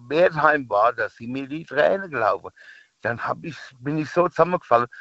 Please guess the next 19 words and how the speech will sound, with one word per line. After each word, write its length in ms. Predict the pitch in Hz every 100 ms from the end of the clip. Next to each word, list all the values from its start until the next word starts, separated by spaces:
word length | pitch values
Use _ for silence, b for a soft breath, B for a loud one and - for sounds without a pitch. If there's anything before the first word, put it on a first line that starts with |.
| B
und 100 | -
ich 140 | 95 101
hab 120 | 101
mich 220 | 123 107
geschämt. 840 | - - - 104 123 196 - - - _ _ _ _ b _
Ich 120 | -
hab 100 | 117
mich 220 | 113 -
wirklich 380 | 120 160 185 -
geschämt, 500 | 147 120 113 139 160
das 180 | 127 -
jemand 380 | 101 113 127 120
mal 220 | 101 107
zu 160 | 123 113
erzählen, 460 | 117 - - 190 127
was 140 | 117
mir 140 | 110
da 120 | 95 87
passiert. 440 | 85 - 82